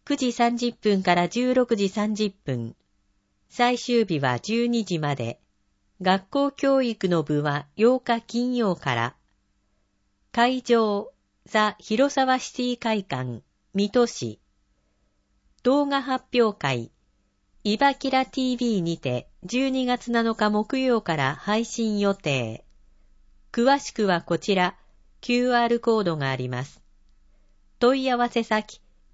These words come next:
県障害者スポーツ文化協会。電話、零二九三零一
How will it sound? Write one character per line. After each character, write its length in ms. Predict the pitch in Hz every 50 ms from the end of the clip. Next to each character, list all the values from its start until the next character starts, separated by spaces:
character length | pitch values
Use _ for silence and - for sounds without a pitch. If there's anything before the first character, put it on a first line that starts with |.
| _ _
県 300 | 262 247 240 220 196 185
障 340 | - - - 262 269 269 269
害 200 | 269 254 247 233
者 200 | - - 170 165
ス 140 | - - -
ポ 180 | - 262 262
ー 40 | 254
ツ 140 | - - 190
文 220 | 185 214 226 226
化 160 | 226 226 214 208
協 240 | - 208 196 180
会。 380 | - - - 135 127 117 120 - _ _ _ _ _ _ _ _ _ _ _
電 340 | 190 185 208 220 220 214 214
話、 240 | 208 196 196 202 - _
零 260 | 214 202 240 262 269 269
二 280 | 277 269 247 214 190 -
九 420 | - - 196 175 156 147 139 139
三 360 | - - - 226 240 247 247 240
零 320 | 247 233 226 214 190 151
一 360 | 147 143 - - 165 156 -